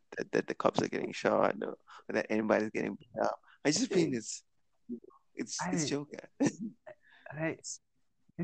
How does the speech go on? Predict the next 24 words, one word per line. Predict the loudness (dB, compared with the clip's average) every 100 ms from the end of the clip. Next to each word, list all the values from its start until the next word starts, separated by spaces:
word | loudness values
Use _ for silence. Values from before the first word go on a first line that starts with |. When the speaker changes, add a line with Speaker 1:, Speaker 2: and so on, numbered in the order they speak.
| -8 -8 -2
Speaker 2:
at | 0
that | 2 4
moment, | 4 4 2
you, | 0 -4 -8 -8
at | -2
that | 2
moment, | 2 2 2
you're | 0
just | 0
concentrating | -4 -4 -2 0 0 0
on | -2
Joker, | 0 0 0 -6 -8 -18 -20 -20 _ -20 -14 -4
and | 0
then | 2 2
of | 0
course | 2 2 0 -4 -20 _
we, | -4 -4 -2
we | -4
go | 0 2
to | 2
the | 2
Mary | 2 0
Franklin | -2 -2 0 -2 -2
show | -2 2 2 2 -2